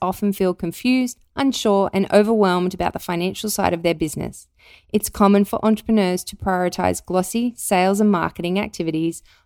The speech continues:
over seemingly dry bookkeeping activities, leading them to make suboptimal business decisions because they don't have good financial data on hand when making them. I regularly come in contact with entrepreneurs who have no idea if they're making a profit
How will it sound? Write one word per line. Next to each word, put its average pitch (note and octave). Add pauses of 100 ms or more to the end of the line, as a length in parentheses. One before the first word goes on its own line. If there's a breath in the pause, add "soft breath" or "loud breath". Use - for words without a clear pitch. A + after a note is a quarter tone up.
over A#3
seemingly G#3
dry F3
bookkeeping E3
activities, D3+ (340 soft breath)
leading A3
them G#3+
to G#3
make F3
suboptimal G3
business G3+
decisions E3+
because G3
they G#3+
don't F#3+
have F3+
good G#3+
financial G#3+
data F#3
on G3
hand E3
when F3+
making D#3
them. D#3 (680)
I A#3
regularly A#3
come G3+
in G3+
contact F3+
with F3+
entrepreneurs G3
who G3+
have G3
no A3
idea G3
if F#3
they're F#3+
making E3+
a D#3
profit A#3+